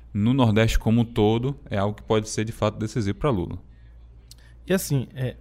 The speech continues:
Speaker 2: é, o que pode ser também decisivo nessa, nessa eleição é, é a abstenção, tá? É, se, se esperava até uma abstenção maior ainda neste ano,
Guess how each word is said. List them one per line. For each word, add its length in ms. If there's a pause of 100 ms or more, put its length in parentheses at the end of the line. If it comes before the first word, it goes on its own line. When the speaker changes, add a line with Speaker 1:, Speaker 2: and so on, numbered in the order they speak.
Speaker 2:
é, 340 (640)
o 60
que 100
pode 220
ser 160
também 240
decisivo 1040 (100)
nessa, 640 (120)
nessa 400
eleição 580 (220)
é, 340
é 80
a 40
abstenção, 640
tá? 260 (800)
É, 220
se, 240
se 400
esperava 560
até 240
uma 180
abstenção 680 (360)
maior 520
ainda 640
neste 420
ano, 340